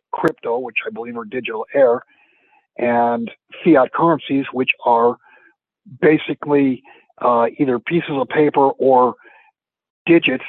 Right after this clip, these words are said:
that are backed by nothing. So I think when this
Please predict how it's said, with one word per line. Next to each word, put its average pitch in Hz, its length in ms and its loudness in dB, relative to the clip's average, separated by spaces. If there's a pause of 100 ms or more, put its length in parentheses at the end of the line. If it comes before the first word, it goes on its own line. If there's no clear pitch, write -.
(180)
that 135 100 2
are 117 100 4
backed 131 440 0 (200)
by 117 180 2
nothing. 123 400 -2 (1500)
So 127 80 4
I 127 80 4
think 165 220 -2
when 151 160 2
this 160 120 0